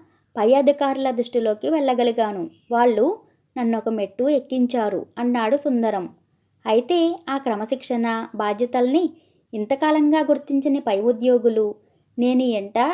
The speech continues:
అడుగుపెట్టాకే గుర్తించారన్నమాట. దాని అర్థమేమిటి అన్నది రాగిణి. ఇక భార్యతో వాదించి లాభం లేదని సుందరం ఊరుకున్నాడు.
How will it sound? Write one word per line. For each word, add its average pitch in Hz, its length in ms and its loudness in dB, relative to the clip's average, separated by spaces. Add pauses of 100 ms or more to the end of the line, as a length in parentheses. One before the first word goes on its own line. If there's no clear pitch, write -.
అడుగుపెట్టాకే 247 760 0
గుర్తించారన్నమాట. 254 1040 -2 (760)
దాని 262 260 2
అర్థమేమిటి 277 960 2 (100)
అన్నది 247 380 0
రాగిణి. 220 540 -2 (600)
ఇక 302 220 0
భార్యతో 254 540 2
వాదించి 269 540 0
లాభం 220 380 0
లేదని 240 420 0
సుందరం 254 520 0
ఊరుకున్నాడు. 226 640 0